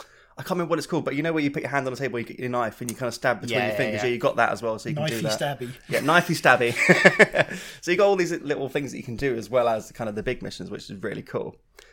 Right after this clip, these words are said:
Speaker 1: But I think, yeah, one of the things I, I really like about the campaign is that it puts a focus on the characters themselves. Like, you can go on all these optional side quests with the, with your,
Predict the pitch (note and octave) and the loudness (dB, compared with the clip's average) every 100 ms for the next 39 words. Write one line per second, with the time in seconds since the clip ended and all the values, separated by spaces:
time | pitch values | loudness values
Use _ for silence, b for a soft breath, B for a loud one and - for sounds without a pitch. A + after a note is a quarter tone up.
0 | B - D3+ E3+ D3 D#3+ D#3+ E3 E3 C#3+ | B 2 4 4 0 2 4 4 0 -4
1 | B2+ B2+ C3+ B2+ C3+ C3 B2 B2 A#2+ A2+ | -6 0 2 2 -2 -4 0 0 0 -2
2 | A#2+ A2+ - A#2 - A#2 A2+ A2+ A2+ A2 | -2 -2 -6 -14 -4 -4 -2 -4 -4 -6
3 | A#2+ A2 - _ _ - A2+ - C3 - | -2 -2 -4 _ _ -10 -10 -8 -10 -8
4 | A#2 A#2+ - A#2 A2 - A#2 - G#2 A2+ | -2 -2 -2 -10 -10 -4 -4 -4 -8 -8
5 | - A#2 A#2+ A2+ A#2 A2+ A#2 A#2 A2+ A2+ | 0 0 0 -2 -4 -4 -2 -2 -2 -8
6 | A2+ A#2 A2+ - A2 A2 G#2 b b - | -8 -10 -10 -10 -8 -8 -10 b b -8
7 | A#2+ A#2 A#2+ G#2+ - A2 - A2 - A#2 | -2 -2 -2 -6 -6 -12 -8 -10 -8 -12
8 | A2 A2+ G#2+ G#2+ | -10 -8 -6 -8